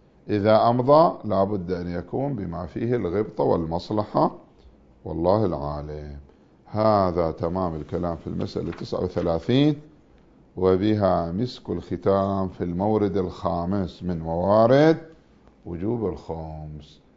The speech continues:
المال الحلال المختلط بالحرام. المورد السادس، الأرض التي اشتراها الذمي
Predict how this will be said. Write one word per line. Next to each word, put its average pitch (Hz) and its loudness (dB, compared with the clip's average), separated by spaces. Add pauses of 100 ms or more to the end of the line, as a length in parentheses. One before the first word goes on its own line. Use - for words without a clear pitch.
(200)
المال 95 0
الحلال 90 -6
المختلط 98 -8
بالحرام. 76 -12 (1040)
المورد 107 2
السادس، 90 0 (720)
الأرض 95 2
التي 90 0
اشتراها 90 -2
الذمي 85 -2